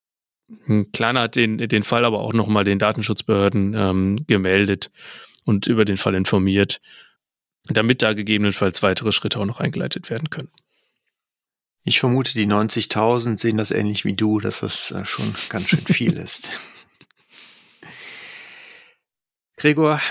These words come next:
Speaker 2: ich bin traurig.
Speaker 1: Was ist los?
Speaker 2: Das ist meine, meine letzte Folge von meinem Urlaub und ich komme schon zum Ende zu den Leseempfehlungen. Also das heißt, ich bin dann demnächst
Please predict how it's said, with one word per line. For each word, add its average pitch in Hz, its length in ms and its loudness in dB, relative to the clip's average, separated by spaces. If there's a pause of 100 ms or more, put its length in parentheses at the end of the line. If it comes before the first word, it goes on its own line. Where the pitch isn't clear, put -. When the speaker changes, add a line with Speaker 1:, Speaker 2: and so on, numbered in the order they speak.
(260)
Speaker 2:
ich - 180 -2
bin 113 120 2
traurig. 113 640 0 (1200)
Speaker 1:
Was 135 180 0
ist - 60 -4
los? 101 320 -2 (2250)
Speaker 2:
Das 123 160 2
ist 131 160 0
meine, 120 560 2
meine 113 320 2
letzte 117 360 0
Folge 120 360 2
von 110 180 0
meinem 107 300 2
Urlaub 120 520 2 (300)
und 107 640 2
ich - 160 -4
komme 117 160 2
schon 107 420 0
zum 110 180 0
Ende 113 460 2
zu 107 400 0
den 104 180 0
Leseempfehlungen. 107 920 2
Also 104 180 -2
das 95 220 -4
heißt, - 480 0
ich - 360 -4 (760)
bin 165 160 4
dann 127 160 2
demnächst 117 480 0